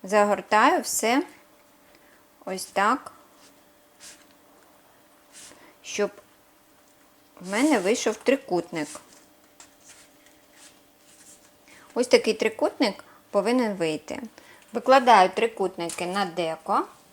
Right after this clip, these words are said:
зверху трикутнички змащую яйцем.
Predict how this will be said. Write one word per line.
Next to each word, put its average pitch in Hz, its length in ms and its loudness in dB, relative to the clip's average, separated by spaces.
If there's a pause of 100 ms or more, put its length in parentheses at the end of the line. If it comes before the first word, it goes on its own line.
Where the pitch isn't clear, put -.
(380)
зверху 214 480 2
трикутнички 190 800 -4
змащую 185 680 -2
яйцем. 175 800 -4